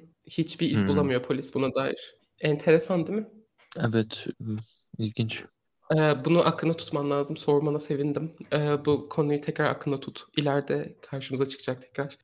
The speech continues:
Speaker 1: Aynı
Speaker 2: Peki
Speaker 1: zamanda
Speaker 2: Nils
Speaker 1: şey
Speaker 2: Mayla'nın sevgilisi mi?
Speaker 1: Evet.
Speaker 2: Hmm, işler ilginçleşiyor.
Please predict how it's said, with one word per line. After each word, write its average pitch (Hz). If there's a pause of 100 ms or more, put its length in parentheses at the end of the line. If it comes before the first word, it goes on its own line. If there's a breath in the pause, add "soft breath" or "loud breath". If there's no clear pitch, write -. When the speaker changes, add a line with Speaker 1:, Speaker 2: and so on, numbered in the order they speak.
Speaker 1:
Aynı 170
Speaker 2:
Peki 180
Speaker 1:
zamanda 156
Speaker 2:
Nils 160
Speaker 1:
şey 151
Speaker 2:
Mayla'nın 135
sevgilisi 123
mi? 113 (460)
Speaker 1:
Evet. 135 (340)
Speaker 2:
Hmm, 104
işler 113 (140)
ilginçleşiyor. 110